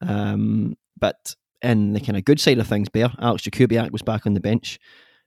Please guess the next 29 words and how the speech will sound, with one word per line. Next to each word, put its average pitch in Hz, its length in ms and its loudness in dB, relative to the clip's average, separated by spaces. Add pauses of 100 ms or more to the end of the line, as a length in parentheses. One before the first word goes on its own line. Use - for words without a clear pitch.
(120)
um, 98 400 -2
at - 180 -6
Dunfermline 110 520 0
after 101 200 -6
four 110 220 -2
months 104 300 -2
out 113 160 4
with, - 320 -8 (240)
you - 120 -6
know, - 140 -12 (320)
variety 107 420 -2
of - 80 -2
problems, 107 400 0
ankle, 107 540 0
thigh. 107 360 0 (600)
Uh, 101 280 0
Osman 107 400 2
Sow's 123 340 6
back 123 240 0
in 120 80 0
the 113 60 4
mix - 280 -2
as 101 120 -2
well. 123 340 6 (420)
It's - 280 -2 (420)
all 156 220 8
really 131 260 8
now 123 220 8
about, 110 340 6